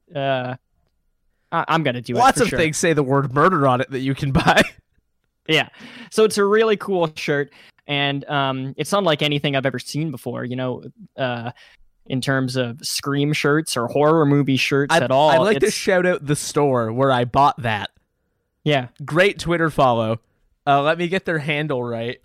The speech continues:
Speaker 2: because they're very good. Uh, so at Super Yaki Stuff, uh, that's Y A K I. Super Yaki is the dot com website that you can go to. Yeah, they just got great, they just got cool shirts. They got really good stuff. They have a thing that I wanna buy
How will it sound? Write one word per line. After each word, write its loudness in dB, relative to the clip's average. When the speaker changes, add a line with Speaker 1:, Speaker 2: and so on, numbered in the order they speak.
Speaker 2:
because -10
they're -8
very -6
good. -8
Uh, -6
so -2
at 2
Super 0
Yaki -2
Stuff, -4
uh, -2
that's -2
Y 2
A 0
K -4
I. 0
Super -10
Yaki -6
is -8
the -4
dot -4
com -4
website -8
that -16
you -14
can -20
go -8
to. -10
Yeah, 2
they 4
just -2
got 0
great, -2
they 2
just 0
got 2
cool 2
shirts. 0
They -2
got -2
really -4
good -8
stuff. -4
They -4
have 0
a 0
thing -4
that -2
I 2
wanna -2
buy 0